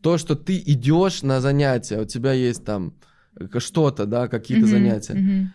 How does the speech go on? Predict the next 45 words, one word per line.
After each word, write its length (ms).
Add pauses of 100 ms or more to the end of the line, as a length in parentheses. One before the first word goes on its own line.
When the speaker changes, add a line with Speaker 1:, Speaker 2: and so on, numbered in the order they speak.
(100)
Speaker 1:
Без 300
этого 340
это 220
просто 400
ты 140
в 60
голове 360
своей 220
гоняешь, 480
там, 180
типа, 260
"Я 260
там 300
недостаточно 600
хорош", 400
ещё 200
что-то, 300
"Я 120
не 140
занимаюсь 340
спортом". 360
Speaker 2:
Мгм. 400 (500)
Speaker 1:
И 60
вот, 220 (120)
короче, 440
вот 140
это 180
вот 160
всё 340
получается, 580
что 380 (1080)
только 340
тогда, 320
когда 240
физически 520
что-то 220
меняется. 280
И 40
вот 180
получается, 440
что 140
у 40
тебя 240
вот 120
тоже, 260